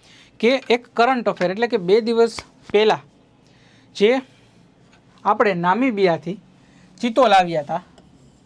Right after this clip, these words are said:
એટલે કે માદાની વાત કરી છે, જ્વાલા. જ્વાલા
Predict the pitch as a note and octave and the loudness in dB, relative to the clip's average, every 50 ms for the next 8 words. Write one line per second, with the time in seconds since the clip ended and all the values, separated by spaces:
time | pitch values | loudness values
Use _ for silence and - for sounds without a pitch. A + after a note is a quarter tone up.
0 | _ _ _ _ _ _ - - _ _ _ - F#3 G#3 A3 G#3+ F#3+ A3 B3 A#3 | _ _ _ _ _ _ -20 -20 _ _ _ -12 -6 -4 -2 -2 0 -2 -4 -4
1 | - - _ _ _ _ - - F3+ F#3+ G3+ A3+ G#3+ G#3+ G3+ F#3+ F3+ F3+ E3 - | -6 -14 _ _ _ _ -4 0 0 2 4 4 2 2 2 2 2 0 0 0
2 | - F3 D#3 D#3 D3 C3 G3+ A#3 A3+ - _ _ _ - - _ _ - D3+ C#3 | -4 -10 -8 -8 -8 -8 -8 -10 -10 -12 _ _ _ -20 -20 _ _ -14 -8 -2
3 | E3 F3+ F3+ F3 D#3+ C3+ B2+ - - _ _ _ _ _ _ _ - - - _ | 0 2 2 2 0 -2 -6 -8 -14 _ _ _ _ _ _ _ -20 -20 -20 _
4 | _ - E3 E3+ E3+ G3+ B3 B3+ A#3 G3 | _ -4 0 2 4 4 4 4 4 2